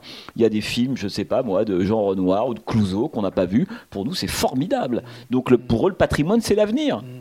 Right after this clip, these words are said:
Speaker 1: Hein, et c'est pas par moment des, des, des, des, des films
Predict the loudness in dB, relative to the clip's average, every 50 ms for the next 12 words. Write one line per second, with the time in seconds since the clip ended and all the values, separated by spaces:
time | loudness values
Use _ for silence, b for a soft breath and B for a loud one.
0 | -20 -20 _ _ _ _ _ -4 -2 0 2 2 2 4 2 2 4 4 4 4
1 | 4 4 2 4 4 4 4 4 4 2 4 4 2 2 0 B B -10 B 0
2 | 2 2 2 2 0 0 0 0 -2 -6 -10 B B B -2 -2 0 0 0 0
3 | 0 0 0 0 -2 -2